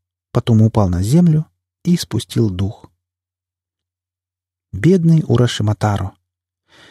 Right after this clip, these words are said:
Нельзя слишком строго судить его за то, что он раскрыл ларец принцессы,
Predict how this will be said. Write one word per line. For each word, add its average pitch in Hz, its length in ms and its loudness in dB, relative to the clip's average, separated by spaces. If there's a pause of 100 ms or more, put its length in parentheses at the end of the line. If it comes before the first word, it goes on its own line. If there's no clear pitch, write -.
(140)
Нельзя 170 340 2
слишком 160 380 0
строго 135 340 -2
судить 117 400 -4
его 104 140 0
за 104 140 0
то, 156 200 0
что - 200 -2
он 107 120 2
раскрыл 113 420 -2
ларец 110 360 0
принцессы, 120 680 -2